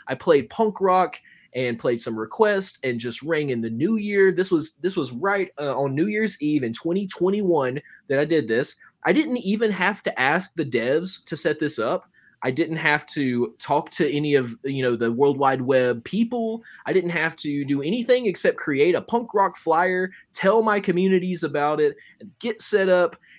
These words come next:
and then I used Twitch to overlay the speakers and the other aspects that I wanted onto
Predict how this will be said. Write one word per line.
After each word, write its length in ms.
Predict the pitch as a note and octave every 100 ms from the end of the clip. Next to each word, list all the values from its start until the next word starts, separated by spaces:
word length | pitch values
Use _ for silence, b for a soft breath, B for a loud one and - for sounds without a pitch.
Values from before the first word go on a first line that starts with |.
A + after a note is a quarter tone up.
| b
and 180 | C#3 D3+
then 320 | D#3+ D3+ C#3+ -
I 120 | C#3+
used 500 | E3 F3+ F3+ E3+ -
Twitch 500 | - A3 B3 - -
to 160 | - -
overlay 640 | C#3+ F3+ G#3 D#3+ C3+ B2+ B2
the 120 | B2
speakers 580 | - - F#3+ F#3 D#3+ D#3
and 160 | C3+
the 100 | C#3
other 360 | C3 D3 C#3+ C3+
aspects 400 | C#3+ D3+ - C3+
that 100 | B2+
I 140 | A#2 A3
wanted 360 | E3 C#3 C3+ -
onto 680 | D#3+ G3 F#3+ G#3 F#3+ D#3